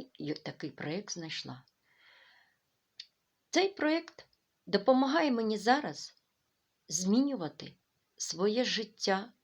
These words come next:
і змінювати своє здоров'я за допомогою змін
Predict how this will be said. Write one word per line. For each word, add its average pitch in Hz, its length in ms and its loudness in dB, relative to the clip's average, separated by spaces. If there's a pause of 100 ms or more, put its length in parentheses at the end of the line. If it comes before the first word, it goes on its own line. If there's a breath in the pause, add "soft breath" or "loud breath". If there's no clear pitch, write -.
(960)
і 202 120 4
змінювати 208 840 -4
своє 156 460 -8
здоров'я 139 720 -12 (1900)
за 135 160 -6
допомогою 233 880 -6
змін 151 540 -6